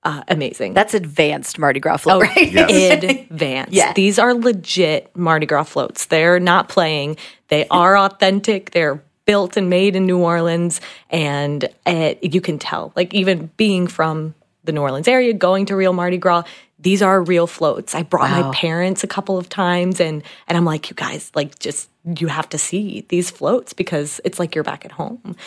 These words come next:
Speaker 2: Wow.
Speaker 1: And they had a blast too. But the parade is fantastic. Being in it, really getting to engage with the guests in that way that you normally, you literally can't have this experience anywhere else.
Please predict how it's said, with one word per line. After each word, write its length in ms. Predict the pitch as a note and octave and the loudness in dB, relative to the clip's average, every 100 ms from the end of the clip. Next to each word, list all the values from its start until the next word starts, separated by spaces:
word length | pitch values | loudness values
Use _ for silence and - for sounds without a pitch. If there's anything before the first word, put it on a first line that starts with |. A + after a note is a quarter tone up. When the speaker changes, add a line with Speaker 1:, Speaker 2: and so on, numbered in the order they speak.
| - | -10
Speaker 2:
Wow. 100 | C#3+ | -2
Speaker 1:
And 420 | F3 D3+ D3 D3 - | 0 0 -2 -6 -2
they 140 | G3 | 0
had 240 | E3+ E3 | 0 -2
a 20 | D#3+ | -2
blast 460 | C#3 C3+ D3+ - | -4 -6 -6 -8
too. 240 | - D#3 C#3+ | -4 -4 -4
But 280 | C#3 - - - - | -6 -6 -12 -8 -2
the 100 | G#3 | 0
parade 360 | B3 C4+ D4 A#3 | 2 2 2 0
is 100 | A#3 | 0
fantastic. 680 | F#3+ F#3+ F3 D#3+ - C#3 | 0 0 -4 -6 -6 -4
Being 260 | - F#3+ F3+ | 0 0 0
in 180 | - F#3 | 0 2
it, 200 | F3+ - F3 | 0 -4 -4
really 220 | F#3 F#3+ | 0 2
getting 260 | G#3 F#3+ F#3 | 2 0 0
to 60 | |
engage 480 | E3 D#3 B3 B3+ A3+ | -2 0 0 2 -2
with 120 | A3+ | -4
the 40 | G#3+ | -2
guests 440 | F3+ F3+ - - | -2 -2 -6 -2
in 80 | G3 | 0
that 180 | F#3+ - | 0 0
way 200 | E3+ F#3+ | 0 0
that 180 | - | -2
you 200 | F3+ E3+ - | -4 -4 -2
normally, 480 | E3+ F#3+ A3 F#3+ - F3 | 2 4 2 0 -6 -4
you 220 | G3 G#3+ F#3 | 0 0 0
literally 320 | G#3+ C4+ C4+ A3 | 0 2 2 -2
can't 400 | - G3 G3 - | -4 -4 -4 -4
have 340 | - C#3+ D3 | 0 0 0
this 220 | - - | -6 -8
experience 800 | - - - C3+ D3+ G3+ A#3+ A#3+ - - _ _ - | -8 -10 -10 -8 -4 -2 -2 -6 -16 -20 _ _ -6
anywhere 300 | D#3 F2+ - | -6 -6 -10
else. 400 | - - - | -14 -12 -12